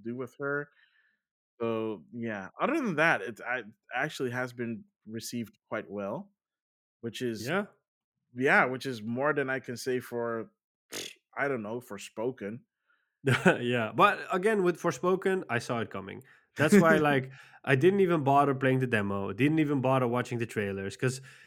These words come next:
Speaker 2: you know, I, with, with some games, I just sometimes think, like, "Wah." You know, I've had, and I've been surprised in the past. Like, for example, Shadow of Mordor, when it was first announced, was like, "This looks really cool, but this looks too good to be true."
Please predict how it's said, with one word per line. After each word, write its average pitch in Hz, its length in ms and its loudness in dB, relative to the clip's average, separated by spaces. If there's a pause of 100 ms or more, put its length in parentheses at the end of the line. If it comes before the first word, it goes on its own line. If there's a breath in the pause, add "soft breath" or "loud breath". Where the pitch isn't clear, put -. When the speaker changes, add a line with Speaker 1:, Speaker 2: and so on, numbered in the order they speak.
(140 loud breath)
Speaker 2:
you - 80 0
know, 170 480 6
I, 160 260 0
with, 170 360 -2 (180)
with 143 160 -2
some 254 260 4
games, 208 340 6
I 160 80 0
just 151 220 0
sometimes 139 380 -2
think, 131 180 -2
like, 113 260 -2
"Wah." 110 260 -4 (160)
You 156 120 0
know, 202 200 2
I've 196 160 2
had, 247 240 2
and 226 120 0
I've 220 120 0
been 226 160 -2
surprised 185 420 0
in 165 60 0
the 151 80 -2
past. 117 300 -2
Like, 135 140 0
for 160 80 0
example, 170 380 2
Shadow 180 300 4
of 135 60 0
Mordor, 127 600 2
when 123 140 -2
it 143 100 -2
was 131 200 -2
first 135 240 -4
announced, 113 520 0 (500 soft breath)
was 127 100 -6
like, 131 200 4
"This 131 200 0
looks 131 200 -2
really 127 160 0
cool, 123 260 2
but 107 200 -8
this 117 160 -6
looks 120 200 -6
too 131 120 -2
good 120 180 0
to 117 60 -8
be 110 120 -4
true." 110 380 -2